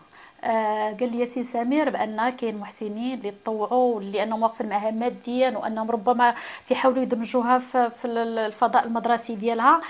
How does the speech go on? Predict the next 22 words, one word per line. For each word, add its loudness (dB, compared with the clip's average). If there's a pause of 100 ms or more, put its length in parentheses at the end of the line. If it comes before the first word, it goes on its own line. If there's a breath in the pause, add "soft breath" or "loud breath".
(200 loud breath)
لكن -2
ديما 0
هذيك -6
البنية -2
غادي -4
تبقى -12
هازة -4
هذاك -6
العار، 2
وخاصة -2
معها 0
طفل، -2
هذاك 0
الطفل -8
ديما 4
غادي 4
يذكرها 2
بهذيك -4
الواقعة 2
ديال -2
الاغتصاب. -2 (580 loud breath)
آه، 4